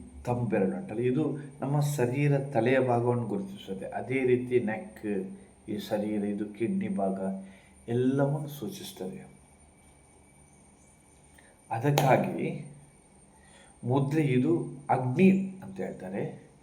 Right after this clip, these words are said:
ಇದನ್ನು ವಾಯು ಅಂತ ಹೇಳ್ತಾರೆ, ಇದನ್ನು ಆಕಾಶ ತತ್ವ ಅಂತ ಹೇಳ್ತಾರೆ, ಇದನ್ನು ಪೃಥ್ವಿ ತತ್ವ ಅಂತ ಹೇಳ್ತಾರೆ, ಇದನ್ನು ಜಲತತ್ವ ಅಂತ ಹೇಳ್ತಾರೆ.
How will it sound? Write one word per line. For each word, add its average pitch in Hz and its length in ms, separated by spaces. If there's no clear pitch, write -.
ಇದನ್ನು 135 280
ವಾಯು 117 600
ಅಂತ 110 240
ಹೇಳ್ತಾರೆ, 180 640
ಇದನ್ನು 123 400
ಆಕಾಶ 175 600
ತತ್ವ 113 300
ಅಂತ 95 180
ಹೇಳ್ತಾರೆ, 95 720
ಇದನ್ನು 127 420
ಪೃಥ್ವಿ 202 560
ತತ್ವ 110 280
ಅಂತ 95 220
ಹೇಳ್ತಾರೆ, 98 480
ಇದನ್ನು - 420
ಜಲತತ್ವ 127 720
ಅಂತ 104 300
ಹೇಳ್ತಾರೆ. 95 460